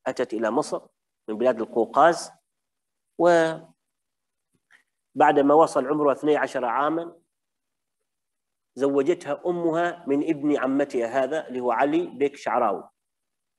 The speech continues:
والذي أصبح من بعد أيضًا رئيسًا للوزراء.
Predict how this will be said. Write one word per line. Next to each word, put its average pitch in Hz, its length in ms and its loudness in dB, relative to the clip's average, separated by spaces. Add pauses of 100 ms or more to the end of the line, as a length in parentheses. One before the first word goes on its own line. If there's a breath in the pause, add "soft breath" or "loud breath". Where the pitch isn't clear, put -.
(680)
والذي 120 360 0
أصبح 147 300 -4
من 123 220 -4
بعد 151 220 2
أيضًا 156 720 -2
رئيسًا 143 320 -4
للوزراء. 127 720 -2